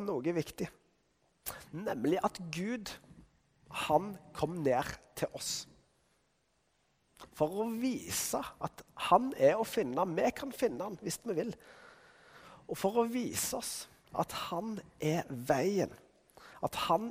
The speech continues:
er sannheten, og at han er livet. Så hvis jeg leter etter Gud, og kanskje har bist-, mistet både retningen og mistet motet, så er det faktisk sånn at Gud er bare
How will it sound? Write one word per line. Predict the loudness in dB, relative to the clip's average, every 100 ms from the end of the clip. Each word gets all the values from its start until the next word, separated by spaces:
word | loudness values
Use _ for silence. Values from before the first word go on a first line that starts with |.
| 0
er | 6 6 4
sannheten, | 0 0 0 0 -4 -4 -10 0
og | 0
at | 0 -2 0
han | 0 0 -6 -6 2
er | 4 4
livet. | 2 0 0 -2 -8 -20 -20 -20 -18 -16 -16 -4
Så | 6
hvis | 8
jeg | 10 10 8
leter | 2 2 -6 -10 -4 -4 -4 -12 -20 -20 _ -2
etter | -2 -2 -6
Gud, | -2 -2 -2 -8 _ _ _ _ -20 -12 -4
og | 2
kanskje | 6 4 4 6
har | 6
bist-, | 6 0 -2 0
mistet | 2 2 -2 4 4 4
både | -4 -4 -2
retningen | 0 0 -4 -4 2 4 4 0 -2
og | -8
mistet | -6 -2 0
motet, | 2 0 -2 -6 -6 -6 -6 -20 -18 -6
så | -2 -2
er | 0 4 2
det |
faktisk | 2 -6 -6 -6
sånn | -4 -2
at | -4 -2
Gud | -4 -4
er | -4 4 4
bare | 4 0 0 -2 0 -2